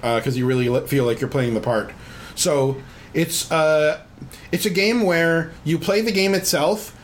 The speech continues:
but you also have to, like, edit the code of the game, sort of, and kind of wrestle against the code of the game, and the changes that you make change the way that the game operates. And it's not like an actual coding game, they're just simplified little logic puzzles. It's sort of like, um,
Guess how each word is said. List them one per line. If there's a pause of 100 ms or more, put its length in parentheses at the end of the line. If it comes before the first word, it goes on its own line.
(100)
but
you
also
have
to,
like,
edit
the
code
of
the
game,
sort
of,
and
kind
of
wrestle
against
the
code
of
the
game, (260)
and
the
changes
that
you
make (340)
change
the
way
that
the
game
operates. (200)
And
it's
not
like
an
actual
coding
game,
they're
just
simplified
little
logic
puzzles. (240)
It's
sort
of
like,
um,